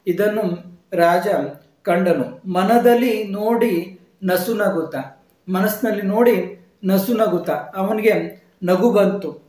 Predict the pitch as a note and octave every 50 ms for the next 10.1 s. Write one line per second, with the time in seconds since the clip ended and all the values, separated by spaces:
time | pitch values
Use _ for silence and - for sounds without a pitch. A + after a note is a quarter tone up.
0 | - - F#3 F#3+ G#3 A3 G#3+ G#3+ G3+ G3 F#3+ F#3 F3 F3 F3+ F3 F#3+ F#3+ F3+ F3
1 | E3+ E3+ E3+ E3 - F3+ F#3 E3+ D3+ D3+ D3+ D3+ E3 D#3+ D#3+ E3 E3+ E3 D#3+ D3+
2 | D3+ C#3+ D3 C3+ B2+ A#2+ A#2+ A2+ A2 A2 - - - _ _ _ _ _ _ _
3 | _ _ _ F#3+ F#3+ F#3+ B3+ B3 A#3 A3 A3+ A3 G#3+ G3 G3 G#3+ G#3+ A#3 D4 D#4+
4 | E4 - - - _ _ _ _ _ _ - G3+ F#3+ G3 G#3 G#3+ G#3+ - G3 F3
5 | D#3+ C#3+ C#3+ - G3 F#3+ G3 G#3 A3 G#3 - - - - - - - _ _ _
6 | _ _ - G#3 G3+ G3+ - B3 B3 C4+ - F#3+ G#3 G#3 F#3+ E3 E3 D#3 C#3+ C3
7 | C3 - - - _ G3 F#3+ G#3+ A#3 A#3 C4 B3 G3 F#3+ F#3+ - - - _ _
8 | - G3 F#3 G3 G3 F#3+ F#3+ G#3+ G#3 F#3+ F#3+ F#3 F#3 F#3+ A#3+ B3 A3 F#3 E3+ -
9 | - - A3+ G#3 - - C4+ C4 A#3 A#3 G#3 F3+ - - C#3 B2 C3 B2 - -
10 | -